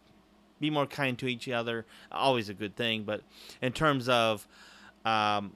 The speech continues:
just, you know, be willing to, you know, uh, kumbaya a-, and all that. No, I, I don't go along with that. Not at all. 'Cause we are different. We are humans. And I believe that we should all be willing to stand up as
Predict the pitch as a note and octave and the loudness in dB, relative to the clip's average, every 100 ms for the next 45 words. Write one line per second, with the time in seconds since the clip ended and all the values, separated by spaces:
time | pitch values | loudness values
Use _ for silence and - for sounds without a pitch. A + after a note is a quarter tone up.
0 | C#3+ B2+ A2+ - E3+ D#3 D3+ - D3 B2+ | -6 -4 -4 -12 -18 -18 -18 -8 -4 -2
1 | A#2+ C3+ C3 C#3 B2 B2 A#2+ - - - | 0 0 2 2 2 -2 -4 -10 -20 -20
2 | _ C3+ B2 A#2 A2+ A2+ G2 - - - | _ -8 -2 0 0 -4 -10 -16 -20 -20
3 | - - A2+ A#2 A#2+ - F3+ C#3 B2+ B2+ | -20 -10 -6 -6 -2 0 4 6 4 6
4 | A#2+ A2 A2 A2 - - - B2+ A#2+ A#2+ | 6 8 6 4 -2 -14 -10 -4 -2 0
5 | A2+ A#2+ C#3+ C#3 C3+ D#3+ E3 F3 C3 C#3 | 0 0 -2 2 2 2 0 -2 0 2
6 | B2 G#2 F#2 F2+ F2 - B2+ B2+ A2 F#2 | 2 -2 -6 -10 -12 -2 0 2 0 -2
7 | - - - B2+ A#2 D3+ D3+ E3+ E3 D#3+ | -6 -10 -4 -4 -4 0 2 2 2 0
8 | E3+ E3+ A#2 A#2+ C#3 D#3+ D#3+ E3 D#3+ D#3+ | -2 -6 -4 0 2 0 -2 -2 -2 -4
9 | D#3 - - - - _ B2 B2 B2+ B2+ | -8 -18 -20 -20 -20 _ 0 2 2 2
10 | B2+ B2 B2 - - - B2+ C#3 C#3+ C#3+ | 2 -2 -6 -12 -14 -2 0 0 0 0
11 | C#3 B2+ C3 - D3 D3+ D3 C#3 B2 A#2+ | -2 -4 -4 -6 0 2 2 0 -6 -8
12 | D#3+ C#3 F2+ - _ _ _ - C#3 C#3+ | -6 -6 -10 -16 _ _ _ -14 -2 2
13 | C3 A#2+ B2+ - - B2+ A#2+ A#2+ - - | 2 0 -6 -8 -4 -2 -2 -4 -8 -20
14 | - - B2 B2 A#2 | -20 -8 -4 -2 -4